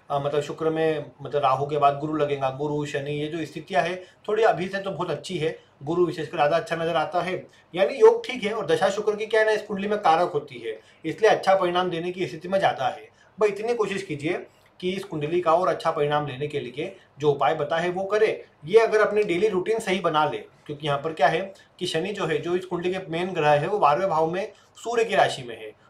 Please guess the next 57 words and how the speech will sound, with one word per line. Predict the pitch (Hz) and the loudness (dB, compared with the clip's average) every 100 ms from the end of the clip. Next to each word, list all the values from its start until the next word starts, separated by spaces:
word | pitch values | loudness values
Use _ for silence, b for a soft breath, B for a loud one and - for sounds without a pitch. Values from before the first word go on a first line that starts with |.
| - | -4
तो | 185 | -2
अपनी | 226 | 0
दिनचर्या | 170 202 - 214 220 | 0 -2 0 4 4
सही | 214 196 | 2 0
बना | 180 170 | 2 2
लेंगे, | 165 147 165 190 | 2 -2 -4 -6
समय | 170 151 147 | -4 -4 -4
से | 160 | 0
रात्रि | 147 135 143 | 0 0 -4
को | 143 147 147 - B B | -2 0 0 -2 B B
शयन | - 151 151 | 0 0 0
करना, | 147 139 147 | -2 -2 0
समय | 143 151 170 | 0 -2 -6
से | 170 | -8
सुबह | 147 156 | -6 0
उठना, | 139 - 147 | 0 0 -2
सूर्य | 147 156 156 | -2 -2 -4
को | 151 | 4
अर्घ | 147 143 | 4 4
आदि | 139 147 | 2 0
देना, | 135 131 139 139 B B | -6 -4 -4 -4 B B
इस | 190 185 | -10 -4
तरह | 208 196 | -2 -2
के | 208 | -2
कार्यों | 175 147 175 | 2 2 2
को | 180 | 0
अपने | 170 180 | 0 -2
जीवन | 143 147 175 | -4 -2 -2
में | 165 | -2
जोड़ | 156 165 | -2 -2
लेंगे | 151 135 156 - _ B - | -2 -2 -6 -6 _ B -4
तो | 190 | 0
इनके | 180 185 214 | 0 2 2
लिए | 202 | 2
बहुत | 170 185 | 4 2
अच्छा | - 185 | 4 4
रहेगा, | 180 180 185 | 4 2 0
इनको | 190 165 180 | -2 -2 -4
जो | 185 | -4
परिणाम | - 151 156 175 | -2 -2 0 -2
मिलेगा | 160 143 147 208 - - _ | -2 -2 4 2 2 -16 _
बहुत | 165 202 | 2 4
अच्छा | 196 - 196 | 4 6 4
मिल | 180 147 | 4 0
पाएगा। | 123 123 135 | -2 -2 -4
तो | 139 156 | -4 -2
ये | 170 | 2
बात | 214 185 180 | 8 8 8
का | 202 | 2
यहाँ | 175 | 2
पर | 175 | 2
अगर | 175 175 | 2 2
ये | 175 | 0
ध्यान | 143 160 | 0 -2
रख | 160 - | -4 -4
लेते | 143 147 | -4 -2
हैं | 135 175 | -2 -4